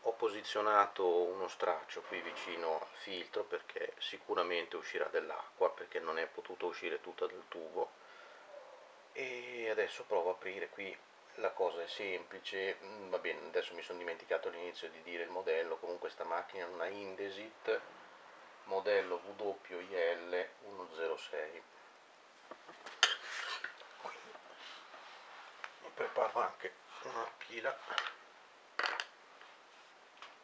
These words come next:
qui basta svitare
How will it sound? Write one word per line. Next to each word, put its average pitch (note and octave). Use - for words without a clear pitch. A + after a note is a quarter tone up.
qui -
basta -
svitare G2+